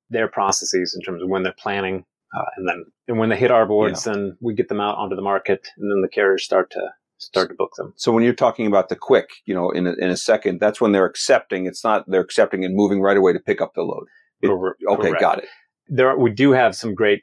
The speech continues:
Speaker 1: examples, and we've
Speaker 2: Yeah.
Speaker 1: had some r-, really cool moments where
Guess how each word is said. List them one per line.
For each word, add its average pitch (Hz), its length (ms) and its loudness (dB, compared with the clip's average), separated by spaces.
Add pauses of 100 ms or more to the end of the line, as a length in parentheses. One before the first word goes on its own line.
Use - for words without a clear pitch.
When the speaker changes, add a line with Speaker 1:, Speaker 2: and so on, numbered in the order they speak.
Speaker 1:
examples, 98 540 -2
and 107 120 0
we've 107 120 2
Speaker 2:
Yeah. 104 240 2
Speaker 1:
had 92 120 -8
some 95 320 -4 (120)
r-, 120 200 -2 (120)
really 117 500 2 (260)
cool 113 240 2
moments 104 500 -2
where 95 500 0